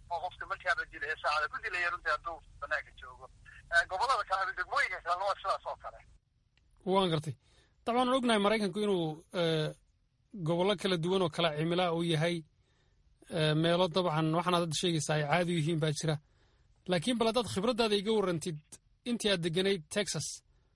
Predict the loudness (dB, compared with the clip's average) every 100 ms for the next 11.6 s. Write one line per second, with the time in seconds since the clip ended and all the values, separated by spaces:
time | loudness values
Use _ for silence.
0 | _ -4 0 2 2 2 0 0 -2 -2
1 | -6 _ _ _ -20 -20 -20 -10 -2 -2
2 | 0 0 -2 -4 -2 0 0 -2 -6 -6
3 | -6 -16 -6 -6 -6 -10 -10 -6 -6 -6
4 | -10 -14 -12 -14 -16 -20 -20 -20 -20 -20
5 | -20 -20 -10 -6 -4 -4 -6 -8 -12 -2
6 | 2 2 2 -4 -6 0 0 -2 -16 -14
7 | -10 -10 -14 -20 -20 -10 -2 0 0 0
8 | -2 -4 -10 -12 -14 -12 -14 -10 -8 -8
9 | -12 -20 -18 -6 -6 -6 -6 -6 -2 0
10 | -2 -4 -20 -20 -20 -20 -20 -20 -18 -14
11 | -10 -10 -4 0 0 -2